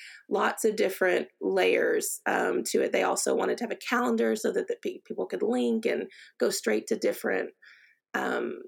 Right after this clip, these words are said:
like, if the choir was having a concert or different things like that, that since they couldn't leave to go see them,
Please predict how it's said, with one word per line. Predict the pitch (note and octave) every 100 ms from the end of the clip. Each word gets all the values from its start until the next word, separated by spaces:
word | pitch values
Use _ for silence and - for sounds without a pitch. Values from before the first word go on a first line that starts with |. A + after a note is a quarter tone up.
| _
like, | - -
if | -
the | -
choir | - - G3 G3
was | G2
having | - - -
a | -
concert | - G3 F3+ - F#3+ -
or |
different | F#3+ F#3 G3+ -
things | G3+ F#3
like | F#3 F3+
that, | - - -
that | -
since | - F#3+
they | F#3+ F#3
couldn't | G#3 - F3+ F3+
leave | F#3+ G3 - -
to | -
go | -
see | - - C#4+
them, | A#3 G3+ G3+